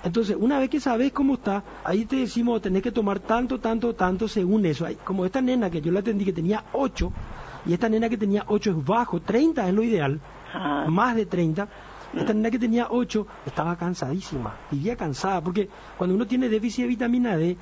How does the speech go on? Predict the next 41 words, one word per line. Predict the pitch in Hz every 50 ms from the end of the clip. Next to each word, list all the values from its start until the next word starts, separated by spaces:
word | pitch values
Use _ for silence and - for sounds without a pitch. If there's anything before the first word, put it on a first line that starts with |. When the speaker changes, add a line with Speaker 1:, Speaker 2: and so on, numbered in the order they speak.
| - - - - - - - - -
Speaker 1:
eh, | 165 160 156 151
el | - 175
raquitismo | 202 208 185 214 180 - 269 277 262 269
se | 247 254 240
relacionaba | 240 233 220 220 196 185 180 180
mucho. | 170 147 143 135 - 139 120 - - - - - - - -
Entonces, | 175 151 180 185 175 226 220 - - - - - -
falta | - 196 208 208 208
de | 202 185
calcio, | - - 196 185 190 185 180 151 - 185
falta | - 190 196 190 208
de | 202
muchos | 190 180 185 185 220 220
nutrientes, | 208 202 160 - 175 185 196 196 185 196
y |
uno, | 180 208 240 247 226 - - - - -
el | 185 165
sistema | 196 185 - 214 226 233
inmune | 196 185 185 214 254 285 294 269 240
no | 196 185
está | 175 - - 175 147
bien. | 139 127 127 151 156 - - - - - - - - -
Y | 175 196
hoy | 254 285
en | 285
día | 262 269 269
hay | 269
muchos | 233 233 254 240 277 269
estudios | 233 - 226 220 233 240 226
que | 247 233
encuentran | 233 226 190 - 180 185 190 175 190 196 196 190 - - - - - -
de | 160 180 180
que | 202 214 202 190 - - - - - -
la | 170 170 160
vitamina | 151 170 214 226 - 277 269 254 247 254 254 254 254 254 226 180
D | 165 170 185 190 180 156 151 - - - - -
en | - 143 139 135 123 120
rango | 143 185 214 240 233 196 156 160 175 170 - - - - - -
disminuye | 165 220 233 233 240 208 196 220 254 277 254 277
las | 262 247 254
enfermedades | 254 214 262 254 247 226 - 175 180 180 190 202 208 196 -